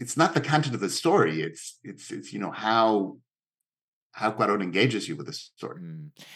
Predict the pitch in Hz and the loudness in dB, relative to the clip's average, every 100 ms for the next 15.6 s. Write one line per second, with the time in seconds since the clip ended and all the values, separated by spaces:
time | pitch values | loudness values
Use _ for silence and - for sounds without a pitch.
0 | - 147 196 254 - 147 156 147 147 127 | 0 2 2 0 2 4 4 2 0 0
1 | 113 131 190 190 - 214 175 127 160 139 | 0 2 2 0 -2 -6 -4 0 2 2
2 | 113 - 107 107 117 98 95 95 98 101 | 0 0 2 4 2 2 0 2 2 2
3 | 92 - 90 - 95 95 87 76 90 80 | 0 0 -2 0 2 2 2 2 0 0
4 | - 90 - - - 78 - 107 113 110 | -2 -2 0 -2 -4 -8 -4 0 2 2
5 | 87 78 - 95 87 90 76 - 110 - | 0 -2 -2 0 2 0 -4 -2 -2 0
6 | 208 285 277 - - 104 92 104 139 131 | -4 -2 -2 -4 0 0 0 2 4 4
7 | 110 90 - _ _ _ _ - - - | 4 2 -4 _ _ _ _ -20 -12 -2
8 | 135 127 196 - 165 131 78 110 - - | 0 2 2 4 6 6 6 0 0 2
9 | 113 - 101 - _ 196 202 180 156 - | 2 2 -2 -2 _ -4 0 0 2 2
10 | 104 147 127 - 123 107 92 87 - - | 2 2 0 2 6 6 4 -2 -8 -14
11 | - 101 90 - _ _ - 104 87 87 | -6 -2 -2 -4 _ _ -8 -2 0 0
12 | 82 80 76 87 - 82 80 76 78 - | 0 -2 -2 -2 0 -2 -2 -2 -2 0
13 | 76 78 76 80 87 - 90 87 82 87 | -2 0 0 0 0 -2 -2 -4 -4 -6
14 | - 123 117 95 90 73 - 90 76 82 | -2 0 0 -2 -4 -6 -8 -8 -4 2
15 | 92 92 92 87 82 | 4 6 6 4 2